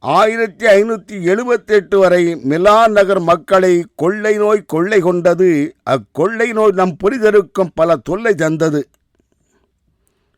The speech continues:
அவ்வேளையில் இப்புனிதர் இறை மக்களுக்கு இரக்கம் காட்ட தயங்கவில்லை.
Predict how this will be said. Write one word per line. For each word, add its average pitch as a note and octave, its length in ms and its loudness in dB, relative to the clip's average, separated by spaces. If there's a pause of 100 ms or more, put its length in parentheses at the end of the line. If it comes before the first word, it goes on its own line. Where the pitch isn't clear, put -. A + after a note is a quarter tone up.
(1000)
அவ்வேளையில் G3+ 760 0
இப்புனிதர் G3 560 0 (220)
இறை A3 260 0
மக்களுக்கு A3 680 0
இரக்கம் G3+ 440 -2
காட்ட F#3 300 2
தயங்கவில்லை. D#3 640 0